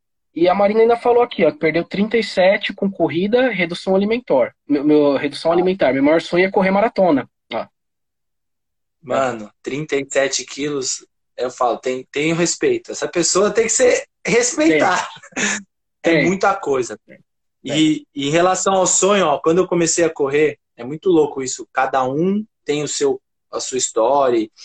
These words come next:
Speaker 2: Eu comecei a correr porque eu fui trabalhar com corrida, Lu. E aí eu era muito novo, né? Você lembra, porque você
Speaker 1: Uhum.
Speaker 2: sempre me acompanhou. E eu fui trabalhar numa assessoria de corrida grande, de nome. Então, tem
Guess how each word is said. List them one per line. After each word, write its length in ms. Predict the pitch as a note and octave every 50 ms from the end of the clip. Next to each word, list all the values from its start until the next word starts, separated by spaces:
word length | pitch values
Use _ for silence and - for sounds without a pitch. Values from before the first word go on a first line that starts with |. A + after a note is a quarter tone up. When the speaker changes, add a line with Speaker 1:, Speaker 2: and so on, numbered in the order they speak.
| - - - - _ _
Speaker 2:
Eu 100 | - C3 C3
comecei 360 | D#3 D3+ D3 C#3 - D#3+ D3
a 60 | D3
correr 240 | - D3 C#3+ D3 D#3
porque 140 | D3 - D#3+
eu 60 | D3+
fui 140 | - E3 -
trabalhar 380 | E3 D#3+ D#3 D#3 D3+ D3+ D3+
com 100 | - D#3 -
corrida, 420 | - E3 D3 D3 C3+ B2 B2 A#2
Lu. 160 | A2 A2 - _ _ _ _ _ _ _ _ _ - _ _ _ _ _ -
E 120 | C#3 D3 D3
aí 240 | C#3+ D3 D#3+ F3+
eu 100 | F#3+ F3
era 140 | E3+ E3+ E3
muito 280 | D#3+ E3 F#3 F3+ G3 F#3
novo, 480 | D#3+ D3+ D3+ E3 F#3 G3 G#3 A3+ G#3+ _ _
né? 140 | D3 C#3+ D3
Você 240 | C#3+ C3 B2+ - E3
lembra, 380 | F3+ F3 D3+ D#3 F3 G3 G#3 -
porque 200 | - - - -
você 260 | C3 C3 - - -
Speaker 1:
Uhum. 60 | G3
Speaker 2:
sempre 300 | A3+ G3 F#3+ G3+ B3 C#3+
me 80 | C#3 C3+
acompanhou. 540 | C3 - C#3 C#3 - C#3 C3+ C3+ C#3+ D#3+ E3 _ _ _ _ _ _ _ - - _ _ _ -
E 60 | F#3
eu 80 | F#3 F3+ F3+
fui 100 | - G3
trabalhar 300 | F#3+ G3 F#3+ G3 F#3+ F#3+
numa 160 | G3 G3 G3+
assessoria 500 | F#3 - G#3+ G3 - - G#3 F#3+ G3 G3+
de 80 | G3 -
corrida 380 | - F#3+ E3+ F3+ F#3 A3 A3+ G3 F3 D#3
grande, 520 | - D#3+ E3 F3 F3+ F3 D#3+ C3+ - - -
de 140 | - C3+ D3
nome. 500 | D3 C#3+ D3 E3 E3 D#3 C#3 B2+ A2 - _ _ _ _ _ _ _
Então, 480 | C3 B2+ - - G#3 A3+ A3 E3 - _ _ _ _ _ _ _ - _ _
tem 420 | - F3+ G3 A3 A#3 B3 B3 A3+